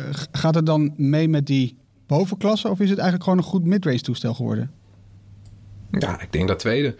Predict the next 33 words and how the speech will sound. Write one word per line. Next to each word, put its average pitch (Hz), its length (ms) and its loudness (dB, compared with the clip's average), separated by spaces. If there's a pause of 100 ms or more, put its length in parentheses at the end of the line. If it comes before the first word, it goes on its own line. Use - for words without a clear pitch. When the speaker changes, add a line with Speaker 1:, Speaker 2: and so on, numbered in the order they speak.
(360)
Speaker 2:
Het 113 260 0
is, 120 180 2
het 117 160 0
is 135 120 0
altijd 143 320 0
wel 147 80 0
een 120 100 0
vreemd 123 260 0
ding 135 180 2
geweest 107 260 0
natuurlijk, 95 280 -2
want 113 120 -2
die 107 100 0
bovenklasse 113 640 0
is 104 140 -2
de - 60 -2
afgelopen 107 500 0
jaren 101 260 2
steeds 92 240 -2
duurder 101 300 0
geworden. 131 400 0 (520)
Weet - 200 -2
je 98 60 0
wel, 107 120 2
duizend 98 340 0
euro 98 280 0
plus. 110 300 -2
Dit 98 180 0
zat 110 180 -2
er 98 60 0
altijd 104 220 0
wel 92 100 -2
onder. 127 440 0